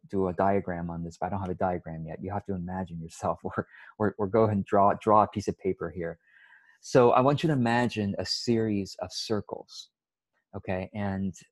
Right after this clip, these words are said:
um, I don't, has anyone heard me talk about this before, s-, the concentric circle business model? Go ahead and comment below. If you've heard me talk about this before, then maybe this will add to your, your understanding of it or any questions you have about it. So I want you to imagine that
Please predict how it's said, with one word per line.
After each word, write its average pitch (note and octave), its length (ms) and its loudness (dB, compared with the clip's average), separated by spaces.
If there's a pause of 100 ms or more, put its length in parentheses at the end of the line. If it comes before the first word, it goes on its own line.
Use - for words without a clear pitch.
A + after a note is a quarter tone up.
um, F#2 480 -4 (320)
I B2 100 0
don't, - 120 0
has B2 200 -2
anyone D#3+ 280 0
heard B2+ 240 0
me A#2+ 80 0
talk A#2 260 -2
about B2 220 -2
this A#2+ 140 -6
before, A2+ 480 -4 (100)
s-, - 240 -20
the A2 80 -4
concentric G#2 540 -6
circle G2+ 440 -6 (280)
business G#2 260 -4
model? G2+ 320 -6 (1000)
Go G#2 60 2
ahead G#2 100 0
and F2+ 80 -6
comment G2 300 -4
below. F#2+ 160 -2
If F#2 100 -4
you've C#3+ 140 4
heard C#3 200 4
me A#2 80 2
talk A2+ 240 2
about F#2+ 180 -2
this F#2 120 -10
before, F2+ 520 -6
then F#2+ 300 -6 (340)
maybe - 180 -2
this G2 180 -4
will F#2+ 100 0
add F#2+ 220 -2
to F#2+ 100 -8
your, F2 340 -6
your F2 140 -6
understanding F2+ 540 -8
of E2 80 -14
it E2 160 -12
or F2 320 -10 (200)
any F#2 160 -10
questions - 380 -12
you E2 60 -10
have E2+ 160 -10
about D#2+ 260 -4
it. - 80 -16 (520)
So C#3 440 8
I B2 40 4
want C#3 280 4
you D#3+ 60 4
to D3 100 6
imagine A2+ 560 2
that G2+ 320 0